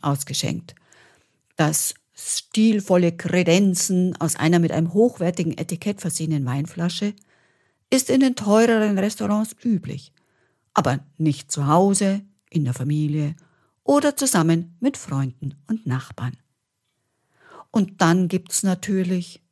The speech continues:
die Teigwaren in sämtlichen Variationen.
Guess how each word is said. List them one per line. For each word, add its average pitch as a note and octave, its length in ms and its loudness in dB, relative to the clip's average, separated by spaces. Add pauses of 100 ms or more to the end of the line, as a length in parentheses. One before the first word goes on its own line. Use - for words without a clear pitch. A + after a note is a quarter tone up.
(380)
die D3 160 -8
Teigwaren - 680 -8 (800)
in G#3+ 200 4
sämtlichen E3 760 2
Variationen. C3+ 800 -4